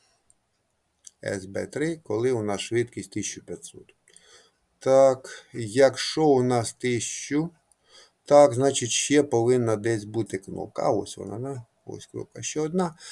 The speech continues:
К М сім, ось контакти К М сім запускаються. Це у нас на, тут тисяча п'ятсот, а це на тисячу. Так, К М сім бачимо, ось вони контакти.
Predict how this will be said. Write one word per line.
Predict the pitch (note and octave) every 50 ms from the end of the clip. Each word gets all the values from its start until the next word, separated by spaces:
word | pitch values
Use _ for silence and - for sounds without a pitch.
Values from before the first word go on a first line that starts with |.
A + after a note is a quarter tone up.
| - - _ _
К | - -
М | C#3 C3+ C3+ C3 B2
сім, | - - - F#3 F#3 E3 C3
ось | B2 A#2 A2 -
контакти | - A2+ G#2+ G2+ - G#2+ G2+ G2 - - B2+
К | A#2+ - D3
М | D#3 E3 E3
сім | D#3+ - - G3 F#3 E3
запускаються. | D#3 D#3 D3+ - D3+ C#3+ - - C#3+ C#3+ C#3+ C#3+ C#3 C3+ C3+ - C3+ C3+ C3 B2+ - - - - - _ _ _ _
Це | - - D3+ D3+
у | D3 C3
нас | B2 A#2+ B2 B2 A#2+ B2 - -
на, | G#2+ A2 A2 A2 A#2 A2 G2+ _ _ _ _ _ _ _ _ _ _ _ _ _ _ _ _ _ - - - - _ _ _ _
тут | - B2+ A#2+
тисяча | C#3 C3+ A#2+ D#3+ D#3
п'ятсот, | E3+ E3+ - - G3 F#3+ -
а | A#2
це | A2+ - B2+
на | B2 B2+ C3+
тисячу. | C3+ - G3 F#3 - F3 D#3+ D#3 - - D#3 D3 C3 - -
Так, | - D3 D3 D3 C#3+ C#3 C#3
К | - -
М | A2+ A2+ A2+ A2 G#2
сім | - - - A#2 A2+ A2 A2
бачимо, | A#2+ C#3 D#3 D3+ D3 - - B2+ A#2+ A2+ A#2+ B2
ось | A#2+ A#2 A#2 -
вони | - A2 A2+ A#2
контакти. | A#2+ - A#2+ C3+ B2+ - - D#3 D#3 - - - C3 C3